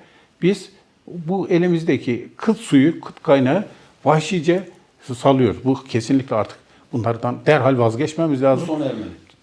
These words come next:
Speaker 1: Çünkü gıdasız olmaz.
Speaker 2: Evet.
Speaker 1: Yani ins-, insanoğlu gıdasız yaşayabilir
Speaker 2: İleride
Speaker 1: mi?
Speaker 2: taş yemeyeceğimize göre.
Speaker 1: Ya tabii gıdasız, e, biz kalem, bilgisayar, işte tank, top, top yiyemeyeceğimize göre tanksız, topsuz, kalemsiz, bilgisayar,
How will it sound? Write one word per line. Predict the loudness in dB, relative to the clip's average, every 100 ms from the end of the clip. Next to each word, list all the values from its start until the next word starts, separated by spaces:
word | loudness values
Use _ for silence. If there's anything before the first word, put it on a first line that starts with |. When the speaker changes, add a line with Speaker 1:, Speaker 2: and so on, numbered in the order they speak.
| -14 -10 -10 -10 -2
Speaker 1:
Çünkü | 0 2 0 4
gıdasız | 8 8 6 4
olmaz. | 2 2 -6 -10
Speaker 2:
Evet. | -6 -4 -6 -8
Speaker 1:
Yani | -8 -2
ins-, | -2 -2
insanoğlu | -6 -2 0 2
gıdasız | 4 4 4 4
yaşayabilir | 2 6 6 6
Speaker 2:
İleride | 6
Speaker 1:
mi? |
Speaker 2:
taş | 4 2
yemeyeceğimize | 0 0 0 -2 0
göre. | 6
Speaker 1:
Ya | 6
tabii | 6 4 6
gıdasız, | 6 8 4 2
e, | 4 4 4 -4 -14 -20 _ -2
biz | -2 -2 -10 -18 -6
kalem, | 6 10 10 8 2
bilgisayar, | 2 2 2 6 6 6 2 -16 _ -16
işte | -4 -4
tank, | 2 2 4 4
top, | 4 4 -18 -2
top | 0 2
yiyemeyeceğimize | 4 4 4 6 4 4 0
göre | -2 -4
tanksız, | 0 2 2 -2 -4
topsuz, | -2 -2 0 -4 0
kalemsiz, | 2 4 2 0 -4
bilgisayar, | -2 -4 -2 0 0